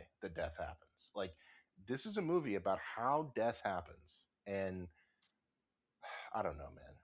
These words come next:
Let, let's dive deeper into some of these deaths because I wanna know which one,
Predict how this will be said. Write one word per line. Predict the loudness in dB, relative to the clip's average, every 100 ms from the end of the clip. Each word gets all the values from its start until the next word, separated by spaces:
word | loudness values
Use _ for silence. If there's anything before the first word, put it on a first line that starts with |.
| 0
Let, | 0 2
let's | -2
dive | 6 6 6
deeper | 2 0 0
into | -2
some | -4 -4
of | -4
these | -4 -6 -2
deaths | -2 -2 -6
because | -8 -2 2
I |
wanna | 4 6
know | 6 4 2 -4 -4
which | -4 0
one, | 0 2 0